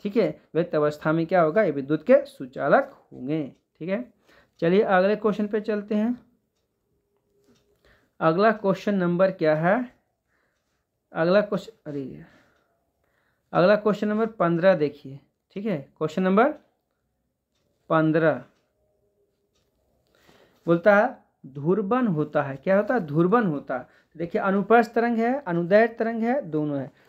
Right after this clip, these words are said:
तो धुरबन कभी भी हमेशा किस में होता है, अनुप्रस्थ तरंग में होता है, ठीक है। तो अनुप्रस्थ तरंग के उदाहरण में आप जानते हैं प्रकाश कैसा अनुप्रस्थ तरंग है और ध्वनि कैसा है, अनुदैर्घ्य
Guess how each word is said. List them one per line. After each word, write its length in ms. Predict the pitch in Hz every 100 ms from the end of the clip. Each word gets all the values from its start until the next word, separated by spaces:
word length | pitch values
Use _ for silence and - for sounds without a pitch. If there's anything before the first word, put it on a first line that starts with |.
| _
तो 40 | 156
धुरबन 480 | 156 170 196 247
कभी 300 | 247 170 170
भी 140 | 185 226
हमेशा 340 | 190 185 208
किस 240 | 202 190 -
में 100 | 196
होता 240 | 185 185
है, 60 | 196
अनुप्रस्थ 640 | 160 151 151 151 175 180 - _
तरंग 280 | 147 143 147
में 180 | 196 269
होता 420 | 151 131 - 131
है, 240 | 131 139 135 -
ठीक 160 | 185
है। 120 | 254 180 - - _ _ _
तो 60 | 151
अनुप्रस्थ 500 | 156 165 185 214 208
तरंग 180 | 202 208
के 120 | 214
उदाहरण 460 | 190 165 165 190 214
में 100 | 202
आप 180 | 185
जानते 320 | 190 180 175 202
हैं 160 | 226 226
प्रकाश 460 | 165 165 190 202 202
कैसा 300 | 180 175 202
अनुप्रस्थ 420 | 170 156 185 185
तरंग 240 | - 202 208
है 160 | 220
और 140 | 233 180
ध्वनि 340 | 156 170 190
कैसा 380 | 214 185 180 214
है, 140 | 202 220
अनुदैर्घ्य 720 | - 165 170 151 170 202